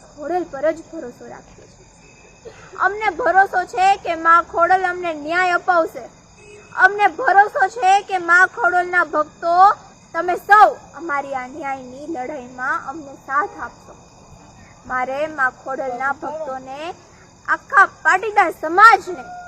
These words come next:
એક જ સંદેશો આપવો છે. મારા દાદા દાદીને પોલીસે ઘરમાં જઈ માર માર્યો, તે મુદ્દા પર અમને ન્યાય મળે. અમે અહીં કોઈ ટીકા ટિપ્પણી કરવા નથી આવ્યા. આપણો ભારત દેશ લોકતાંત્રિક દેશ છે.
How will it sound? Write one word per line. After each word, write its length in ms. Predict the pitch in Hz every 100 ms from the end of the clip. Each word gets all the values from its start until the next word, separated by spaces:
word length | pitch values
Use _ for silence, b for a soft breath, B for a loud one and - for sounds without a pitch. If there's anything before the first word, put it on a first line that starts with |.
| 698 698 698
એક 140 | 339 -
જ 120 | 359
સંદેશો 480 | - 277 262 294 247
આપવો 280 | 269 - -
છે. 180 | - - - - - - - - - - 254
મારા 280 | 262 247
દાદા 260 | 247 247 247
દાદીને 540 | 247 240 240 254 285 302
પોલીસે 400 | 247 247 254 - 247 -
ઘરમાં 420 | 294 285 262 254
જઈ 280 | 392 311 247 - - - -
માર 280 | 269 269 262
માર્યો, 460 | 294 294 320 269 - - - -
તે 100 | 277
મુદ્દા 340 | 311 277 285 277
પર 200 | 254 247
અમને 240 | 247 240 233
ન્યાય 320 | 254 254 277
મળે. 260 | 269 269 - - - - - - - -
અમે 200 | 392 392
અહીં 260 | 403 440 381
કોઈ 300 | 392 381 381 349
ટીકા 360 | 359 339 415 381
ટિપ્પણી 440 | 359 339 349 320
કરવા 260 | 320 294 285
નથી 320 | 285 - -
આવ્યા. 280 | - - - - - - - - - -
આપણો 320 | 269 277 285 262
ભારત 400 | - 269 269 254
દેશ 300 | 254 571 370 - 277
લોકતાંત્રિક 640 | 311 - 294 285 - - -
દેશ 240 | 466 - -
છે. 160 | -